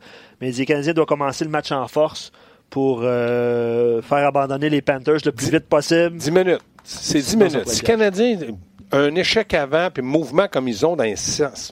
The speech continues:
Speaker 2: on va dire cinq, six derniers matchs,
Speaker 1: Hmm.
Speaker 2: ça va être un tourbillon pour la Caroline. Mais si Caroline
Speaker 1: Panthers.
Speaker 2: posi-, euh, ouais, euh, Panthers positionne la rondelle dans le fond de la, de la zone du Canadien, il y a un échec avant, ils ont des chances de marquer,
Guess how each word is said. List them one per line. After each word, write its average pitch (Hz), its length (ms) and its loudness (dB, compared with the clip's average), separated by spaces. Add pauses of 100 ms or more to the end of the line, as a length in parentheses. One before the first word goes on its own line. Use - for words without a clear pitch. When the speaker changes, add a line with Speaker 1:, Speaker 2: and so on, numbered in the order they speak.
Speaker 2:
on 113 60 -4
va 107 40 0
dire 117 200 -2
cinq, 131 320 -6
six 131 260 -4
derniers 107 300 -2
matchs, 143 280 -2 (120)
Speaker 1:
Hmm. 110 40 -16 (460)
Speaker 2:
ça - 160 -6
va 107 100 2
être 127 100 -2
un 120 80 -2
tourbillon 131 480 0
pour 139 100 -2
la 107 100 0
Caroline. 113 460 0
Mais 101 80 -12
si - 180 -6
Caroline 190 540 0 (100)
Speaker 1:
Panthers. 135 300 -8
Speaker 2:
posi-, 180 460 0
euh, 131 180 2
ouais, 107 240 -2 (100)
euh, 98 220 -4
Panthers 127 400 0
positionne 208 440 0
la 156 120 2
rondelle 139 380 2
dans 131 100 0
le 107 60 -4
fond 156 200 0
de 143 60 -2
la, 117 220 2
de 101 40 -4
la 107 140 2
zone 143 180 -2
du 120 80 -14
Canadien, 113 360 -2
il 156 80 0
y - 20 0
a - 20 0
un 104 40 -2
échec - 320 -2
avant, 120 180 0
ils 160 100 0
ont 120 80 0
des 110 140 -2
chances 156 260 0
de 123 60 0
marquer, 110 400 -2